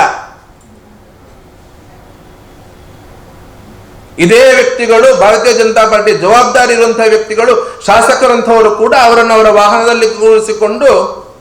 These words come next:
ಆ ಹೇಳಿಕೆಯನ್ನು ಕೊಟ್ಟು ಹದಿನೈದು ದಿವಸ ಆಗಬೇಕಿದ್ರೆ ವಾಹನದಲ್ಲಿ ಕೂರಿಸಿಕೊಂಡು ತಿರುಗಾಟ ಮಾಡಿದವರು ಇವರು.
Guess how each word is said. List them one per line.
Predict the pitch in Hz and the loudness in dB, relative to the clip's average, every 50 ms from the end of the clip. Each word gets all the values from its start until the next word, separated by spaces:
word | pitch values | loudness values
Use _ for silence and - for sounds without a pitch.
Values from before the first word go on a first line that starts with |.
| - - - - - _ _ _ _ _ - - | -20 -20 -20 -20 -20 _ _ _ _ _ -12 -4
ಆ | - 151 | -2 0
ಹೇಳಿಕೆಯನ್ನು | 160 156 180 208 220 226 226 226 226 226 220 214 196 | 2 2 2 2 2 0 0 0 0 0 0 0 -2
ಕೊಟ್ಟು | - - - - 240 | -2 -2 -2 -2 -2
ಹದಿನೈದು | 196 190 190 - 196 240 240 240 | -2 -2 -4 -2 -2 -2 0 0
ದಿವಸ | 226 226 214 226 220 | 0 0 0 0 0
ಆಗಬೇಕಿದ್ರೆ | 196 196 202 196 196 190 190 220 220 240 277 | 0 -2 -2 -2 -4 -4 -4 -4 -6 -4 -2
ವಾಹನದಲ್ಲಿ | - 214 202 202 208 202 196 196 196 190 | -2 0 0 -2 -2 -4 -6 -6 -8 -8
ಕೂರಿಸಿಕೊಂಡು | - - 196 190 - - 190 185 202 226 247 226 175 143 127 - - - - - | -6 -4 -4 -4 -4 -6 -10 -10 -6 -2 0 0 0 0 -2 -8 -14 -12 -6 -2
ತಿರುಗಾಟ | 202 202 196 202 196 190 - 202 | 0 0 2 2 2 0 0 -2
ಮಾಡಿದವರು | - 180 160 160 151 143 147 139 135 131 131 | -2 -2 -4 -4 -4 -4 -4 -4 -4 -4 -4
ಇವರು. | 127 127 123 127 123 110 - - - - | -6 -6 -6 -6 -6 -6 -8 -12 -14 -20